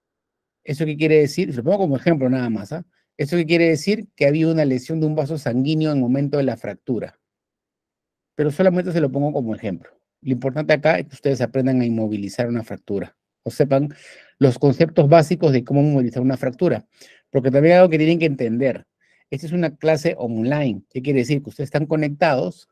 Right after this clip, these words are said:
ahí atrás, sentados en su escritorio,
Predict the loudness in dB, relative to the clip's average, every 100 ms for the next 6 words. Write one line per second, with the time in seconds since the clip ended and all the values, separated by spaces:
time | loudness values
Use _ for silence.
0 | _ -8 -6 0 0 0 -2 -10 -8 -4
1 | -4 -6 -12 -16 -20 _ -6 2 6 6
2 | 4 0